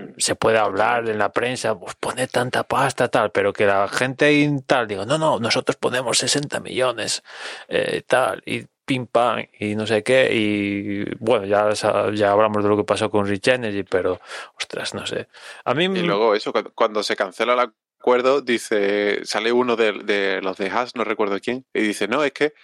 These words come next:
Speaker 2: solo hemos cobrado el, el pago inicial". Es como, o sea, que lleváis seis meses haciéndole publicidad a esta gente de gratis, porque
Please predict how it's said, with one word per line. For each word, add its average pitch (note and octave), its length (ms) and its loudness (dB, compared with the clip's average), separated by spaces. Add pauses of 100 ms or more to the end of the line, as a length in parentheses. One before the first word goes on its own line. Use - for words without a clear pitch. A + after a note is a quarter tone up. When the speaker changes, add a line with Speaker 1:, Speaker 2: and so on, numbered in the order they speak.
(140)
Speaker 2:
solo A#2 240 0
hemos E3 160 0
cobrado C3 400 4
el, G2+ 260 0
el G#2+ 180 -2
pago A2+ 300 2
inicial". G#2 520 0
Es A#2 140 -2
como, A#2 220 2
o F#2 120 -6 (240)
sea, - 180 -2
que A2+ 100 -2
lleváis A#2 360 2
seis D3+ 240 0
meses C#3 520 0 (100)
haciéndole C3+ 440 2
publicidad B2+ 680 0
a C3+ 40 6
esta C3 200 0
gente C#3 300 0
de B2+ 100 4
gratis, A#2+ 460 0
porque A#2 400 2